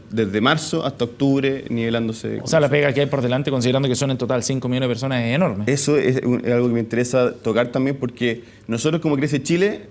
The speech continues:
Speaker 1: somos un organismo más de una red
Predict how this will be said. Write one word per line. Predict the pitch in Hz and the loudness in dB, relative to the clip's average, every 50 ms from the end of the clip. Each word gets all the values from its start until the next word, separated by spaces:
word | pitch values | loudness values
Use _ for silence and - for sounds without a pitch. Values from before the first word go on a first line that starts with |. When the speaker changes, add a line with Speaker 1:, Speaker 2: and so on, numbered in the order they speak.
| - - | -18 -14
Speaker 1:
somos | - - - 156 151 156 160 170 160 - - - - - - - | -10 -4 0 0 2 2 2 0 -2 -4 -10 -14 -18 -20 -8 -2
un | 160 175 190 208 208 | 0 2 2 2 0
organismo | - - 147 147 147 156 165 165 151 | 0 0 0 2 2 2 2 2 2
más | 147 160 170 160 | 2 0 0 0
de | 165 160 | 0 0
una | 156 156 147 139 | 2 2 2 2
red | 139 143 156 | 2 0 0